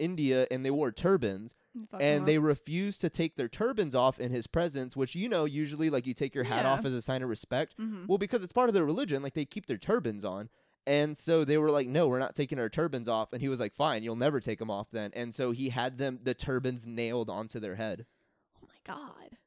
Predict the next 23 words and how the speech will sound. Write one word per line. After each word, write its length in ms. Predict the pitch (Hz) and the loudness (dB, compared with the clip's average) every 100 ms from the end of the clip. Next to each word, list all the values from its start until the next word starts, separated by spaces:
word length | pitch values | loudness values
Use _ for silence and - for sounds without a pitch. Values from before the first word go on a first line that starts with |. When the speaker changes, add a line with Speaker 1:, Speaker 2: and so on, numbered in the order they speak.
| _ _ _ _ _ _ _ | _ _ _ _ _ _ _
Speaker 2:
That's 240 | 240 - - | -16 -16 -12
terrible. 600 | 247 339 302 - 226 - _ | -10 -8 -10 -12 -14 -16 _
Speaker 1:
Yeah, 220 | 139 120 | -2 -2
so 140 | 123 | -2
he's 160 | 151 151 | -4 -2
an 40 | |
asshole. 460 | 120 113 104 95 104 254 | -2 -4 -4 -8 -8 -14
Speaker 2:
Wow. 400 | 240 - - - _ _ _ _ _ | -14 -12 -14 -16 _ _ _ _ _
He 140 | 240 | -8
just 260 | 220 220 214 | -6 -8 -8
wanted 260 | 180 170 | -8 -10
power. 460 | - 208 - - 240 _ _ _ | -12 -14 -12 -14 -14 _ _ _
Got 160 | - - | -20 -20
it. 140 | - _ _ _ _ _ _ | -20 _ _ _ _ _ _
Power 200 | - 220 | -18 -12
hungry. 400 | 208 220 190 - - _ _ _ _ _ | -10 -10 -12 -18 -20 _ _ _ _ _
Speaker 1:
Whilst 380 | 135 190 214 - | 2 2 2 -2
these 240 | 220 190 | -4 -2
gruesome 540 | 131 170 277 - 294 - | -2 0 2 0 -4 -2
acts 340 | 160 190 - - | 0 0 -2 0
and 320 | 165 160 143 | 2 2 4
rumors 400 | 156 170 170 160 | 4 4 0 -2
hearken 480 | - 170 165 180 | 0 2 2 0